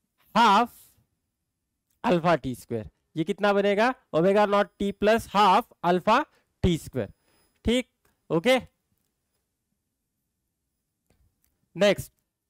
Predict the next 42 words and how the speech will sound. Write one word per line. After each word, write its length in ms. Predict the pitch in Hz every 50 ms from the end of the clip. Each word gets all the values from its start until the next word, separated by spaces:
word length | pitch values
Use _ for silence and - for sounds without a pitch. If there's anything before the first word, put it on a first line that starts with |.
| _ -
अब 180 | 180 202 190 _
तीसरा 280 | - 202 190 - 220 220
इक्वेशन 440 | 214 214 208 208 214 208 - 220 208 208
देखना, 280 | 208 202 185 208 214 202
तीसरा 340 | - 208 185 - 208 202 208
इक्वेशन 460 | 202 196 196 196 208 196 - 208 202
जो 120 | 190 208 202
है 120 | 190 190 170
वी 200 | 143 147 175 202
स्क्वायर 260 | - - - 202 202 202
माइनस 340 | 196 185 190 196 202 - -
यू 120 | 185 196 185
स्क्वायर 240 | - - 190 190
is 140 | 190 185 175
equal 240 | 175 - 190 185 180
to 80 | 196 208 -
two 80 | 190 180 165
S, 200 | 143 120 117 - -
and 160 | 131 123 120
that 240 | 143 160 180 185 -
will 140 | 180 180 185
be 120 | 170 190
equal 300 | 185 - - 180 175 180 170 208
to 100 | 220 240 254 - - _ _ _ -
equation 360 | 156 165 - 185 180 180 185
number 240 | 180 175 175 165 160 151
three, 240 | 139 - 131 131 123 - -
omega 380 | 139 143 139 165 175 190 185 185
square 400 | - - - - - 214 220 180 - _ _ _ _ _ _ _ -
minus 480 | 151 160 180 208 220 233 247 233 -
omega 380 | 202 208 208 214 214 208 214 208
naught 240 | 202 196 196 - -
square 300 | - - 175 190 190 175
is 140 | 175 160 151
equal 240 | 156 - 175 165 170
to 100 | 190 208 196 -
two 100 | 202 196 202
alpha 320 | 180 156 156 151 - 165 151 143
into 180 | 131 120 147 139
theta। 280 | - - 113 - 107 - _ _ _ _ _ _ -
तो 40 |
देखना 400 | 208 220 214 214 285 269 240 254